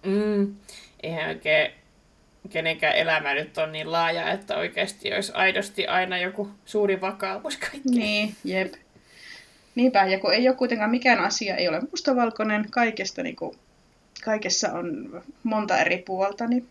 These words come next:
Speaker 2: tää on tämmöstä. Mutta arvostan
Speaker 1: Mm.
Speaker 2: suuresti niitä, jotka osaa väitellä ja argumentoida ja perustella, ja just näin, että niinku pitää tavallaan sitten koko ajan sitä kykyä ajatella sitä, että mitä se toinen sanoo, ja niinku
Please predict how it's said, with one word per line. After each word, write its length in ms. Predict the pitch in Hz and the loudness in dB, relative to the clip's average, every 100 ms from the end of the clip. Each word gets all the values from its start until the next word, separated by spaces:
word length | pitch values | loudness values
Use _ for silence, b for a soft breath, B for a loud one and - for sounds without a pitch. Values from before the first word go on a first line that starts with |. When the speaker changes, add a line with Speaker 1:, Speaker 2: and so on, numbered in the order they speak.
| _ _ _ _ _ | _ _ _ _ _
Speaker 2:
tää 160 | 175 175 | 2 4
on 100 | 254 | 4
tämmöstä. 340 | 175 170 - | 0 -4 -4
Mutta 360 | 220 - 233 - - | -2 4 4 4 2
arvostan 420 | 277 240 208 202 | 4 4 0 -2
Speaker 1:
Mm. 40 | |
Speaker 2:
suuresti 420 | 196 190 185 190 185 | -2 0 0 0 -2
niitä, 260 | 180 - | -2 -2
jotka 280 | - - 180 - | -4 -4 -8 -4
osaa 360 | 190 190 160 | -2 0 0
väitellä 500 | 180 175 156 - - | 2 2 2 -2 -2
ja 260 | - - - - _ _ - - - | 0 0 -2 -6 _ _ -20 -8 0
argumentoida 640 | 190 196 185 185 - 214 | 2 2 -2 -4 -2 0
ja 80 | 226 | -2
perustella, 560 | 226 214 214 208 190 | 0 -2 -2 -2 -2
ja 60 | 190 | -2
just 220 | 190 190 | -2 -4
näin, 220 | 185 180 | 0 0
että 140 | 180 170 | 0 -4
niinku 180 | 165 180 | -4 -6
pitää 300 | 170 170 160 | -4 -2 -4
tavallaan 460 | - - 185 180 | -4 -2 -2 -2
sitten 260 | 208 - 190 | -4 -10 -12
koko 260 | 180 185 175 | -10 -4 0
ajan 340 | 180 180 190 - B B B B B B B _ - | 2 2 0 -12 B B B B B B B _ -12
sitä 500 | - 180 - 170 165 175 | -6 -4 2 4 4 2
kykyä 440 | - 202 170 175 151 | -4 -6 -2 0 2
ajatella 520 | 185 190 170 175 139 | 4 4 4 2 2
sitä, 300 | - 185 190 | 2 2 0
että 120 | 180 185 | 0 0
mitä 160 | 180 | 0
se 140 | 196 196 | 0 4
toinen 340 | 202 190 180 | 4 6 4
sanoo, 240 | 180 165 160 | 0 -2 -2
ja 140 | 165 | -2
niinku 520 | - - 175 160 - | -4 -8 -6 -6 -6